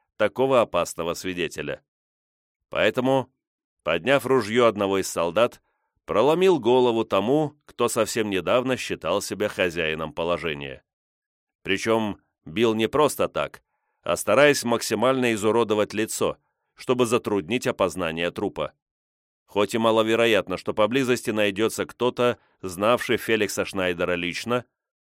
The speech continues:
но рисковать все же не стоит. Убедившись, что его враг мертв,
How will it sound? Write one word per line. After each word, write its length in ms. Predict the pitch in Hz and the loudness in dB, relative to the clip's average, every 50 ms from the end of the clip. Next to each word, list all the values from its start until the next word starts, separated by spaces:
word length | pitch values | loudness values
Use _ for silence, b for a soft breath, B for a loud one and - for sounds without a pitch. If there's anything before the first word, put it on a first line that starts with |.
| _ _ _ _ | _ _ _ _
но 180 | 92 107 135 156 | -4 0 0 2
рисковать 500 | 160 143 - - 156 143 110 101 95 - | 2 0 0 2 2 4 4 4 2 0
все 200 | - - 98 90 | 0 -2 -2 -2
же 120 | 85 90 | -2 -2
не 120 | 95 98 | -4 -4
стоит. 480 | 90 - - 85 80 78 71 - - _ _ _ _ _ _ _ _ _ _ _ _ _ _ _ _ _ _ _ _ _ _ _ _ _ _ _ | -4 -4 -4 -4 -4 -4 -6 -8 -12 _ _ _ _ _ _ _ _ _ _ _ _ _ _ _ _ _ _ _ _ _ _ _ _ _ _ _
Убедившись, 800 | - 90 85 101 113 131 175 170 139 - 160 160 147 147 - - | -6 -4 -2 -2 2 2 2 2 2 0 -2 -2 -2 -2 -4 -10
что 200 | - - - 123 | -12 -8 -4 -2
его 240 | 120 117 113 117 117 | 0 2 2 2 2
враг 280 | 104 110 113 107 - - | 4 4 2 2 2 0
мертв, 440 | 107 123 135 139 - - - - | 0 0 0 0 -2 -6 -14 -16